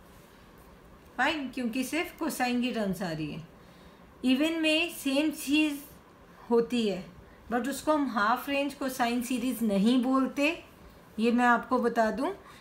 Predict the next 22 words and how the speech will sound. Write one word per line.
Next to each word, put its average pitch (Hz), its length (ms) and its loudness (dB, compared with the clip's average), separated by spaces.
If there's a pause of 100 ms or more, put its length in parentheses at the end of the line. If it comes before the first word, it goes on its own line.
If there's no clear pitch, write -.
(140)
क्योंकि 269 400 0
उसमें 285 400 -4
full 285 320 2
range 269 360 2
डिफाइन 220 460 2 (140)
थी 151 160 -2 (1120)
और 240 120 -2
उसी 330 520 2 (120)
full 294 240 4
range 262 380 4
में 269 200 2
इवन 262 420 0 (120)
function 254 460 2 (100)
आपने 240 220 -4 (100)
खुद 262 180 -2
से 285 280 0
उसको 277 280 0
depict 247 500 -4
किया 226 220 2
था, 202 200 -2 (920)
ठीक 262 200 -4
है, 269 120 -2